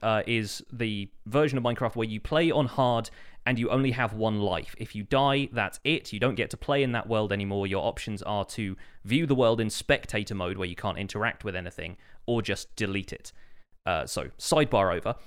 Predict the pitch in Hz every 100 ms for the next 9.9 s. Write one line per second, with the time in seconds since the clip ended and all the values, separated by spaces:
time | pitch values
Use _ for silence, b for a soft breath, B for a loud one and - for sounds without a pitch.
0 | B B B 123 123 120 143 175 170 208
1 | 202 202 160 135 120 135 127 127 117 120
2 | 113 123 123 - 139 135 156 170 131 123
3 | 117 113 - 143 - - 120 107 131 -
4 | - - 117 117 110 110 - 165 165 -
5 | 131 117 - 107 104 98 90 95 95 -
6 | 156 90 - B B B - 127 117 202
7 | 123 117 - - - 123 123 - 123 117
8 | 117 135 110 - 98 117 104 95 - -
9 | 123 110 113 104 92 127 - 101